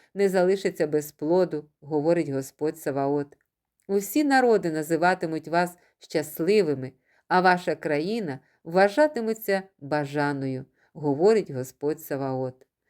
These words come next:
«Які ж зухвалі щодо мене ваші слова», говорить Господь.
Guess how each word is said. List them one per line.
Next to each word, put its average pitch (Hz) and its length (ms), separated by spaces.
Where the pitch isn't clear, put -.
«Які 254 380
ж 294 100
зухвалі 233 540
щодо 160 340
мене 170 280
ваші 165 340
слова», 147 420
говорить 151 440
Господь. 147 580